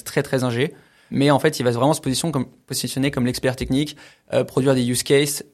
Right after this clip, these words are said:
euh, apporter beaucoup de, de, de, de technicité. Alors que le sales, il va se focaliser sur, euh, le pain, sur,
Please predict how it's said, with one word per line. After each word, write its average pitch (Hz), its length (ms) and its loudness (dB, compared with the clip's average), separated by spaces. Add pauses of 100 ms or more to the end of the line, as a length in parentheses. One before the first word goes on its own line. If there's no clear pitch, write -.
euh, 120 80 -6
apporter 117 400 -4
beaucoup 127 300 -8
de, 131 720 -4
de, - 120 -12
de, - 40 -18 (140)
de - 240 -20
technicité. 127 520 -4 (220)
Alors 131 160 2
que - 60 -4
le 127 60 0
sales, 147 220 2
il 143 80 -2
va 123 80 -4
se - 80 -6
focaliser 127 580 -2 (140)
sur, - 600 0
euh, 117 100 -4
le 123 120 -2
pain, 143 400 2 (200)
sur, 143 580 0